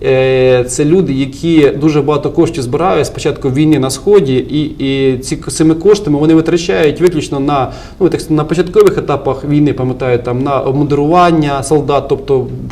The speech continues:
хто йшов з Венігородки, там, і з Лисинського району, то, тобто воєнкомат, от, е, Звенигородський брав людей, призивав там,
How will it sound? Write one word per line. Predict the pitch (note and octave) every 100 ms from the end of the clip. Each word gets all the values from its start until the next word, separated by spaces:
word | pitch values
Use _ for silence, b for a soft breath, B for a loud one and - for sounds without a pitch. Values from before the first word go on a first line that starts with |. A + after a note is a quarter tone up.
| -
хто | - - A3+ G3
йшов | C#3+ - - G3 F#3+ B2 A#2
з | A#2+ C#3 D#3 - B B
Венігородки, | B2+ D#3 D#3 F3 F#3 F3+ D3
там, | B2+ C3+ C3+ C3+
і | C3+
з | B2+
Лисинського | D3 G3 F#3 D#3+ - D3+
району, | D#3 F3
то, | D#3
тобто | C#3+ C3 C3
воєнкомат, | D#3 D#3 E3 D3 A#2
от, | A#2+ A2+ B2
е, | B2 A#2+
Звенигородський | C3+ F3 A#3 - C3
брав | B2+ C3
людей, | C3 B2+ A#2+
призивав | G#2+ B2 B2+ A#2
там, | A#2+